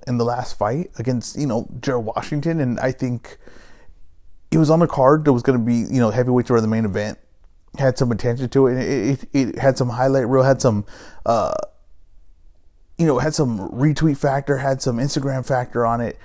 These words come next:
Sure, it had that. Uh, you know, is there not a few guys that have looked impressive versus Gerald Washington? Yes, he's a guy that,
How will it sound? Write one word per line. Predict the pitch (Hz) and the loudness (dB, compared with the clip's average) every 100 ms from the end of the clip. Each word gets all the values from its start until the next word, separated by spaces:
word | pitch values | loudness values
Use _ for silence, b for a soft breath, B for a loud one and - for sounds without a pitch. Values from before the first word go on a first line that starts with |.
| b b | b b
Sure, | - 240 160 | 2 6 6
it | |
had | 139 196 143 | 4 0 0
that. | - - - - - - - - - - - - - - - - | -4 -10 -20 -16 -14 -14 -16 -16 -16 -14 -16 -18 -16 -14 -10 -4
Uh, | - 131 120 - | -2 -2 -6 -4
you | 165 | -2
know, | 123 110 - - | -2 -6 -10 -8
is | 160 156 127 | 0 0 0
there | 139 | -2
not | 147 139 143 - | 2 2 2 -2
a | 123 | -6
few | - 165 | 0 2
guys | 175 175 180 | 4 2 2
that | 165 147 - b b b b b - - - - | 0 0 -2 b b b b b -20 -18 -18 -2
have | 147 131 | 4 6
looked | - | 6
impressive | 135 143 156 170 | 2 0 0 0
versus | 151 139 | 0 0
Gerald | 147 143 | 0 4
Washington? | 139 151 170 101 | 4 2 -4 -4
Yes, | 127 - - | -4 -2 -2
he's | 147 | 0
a | 143 | 0
guy | 143 143 | 0 0
that, | 135 131 | -2 -6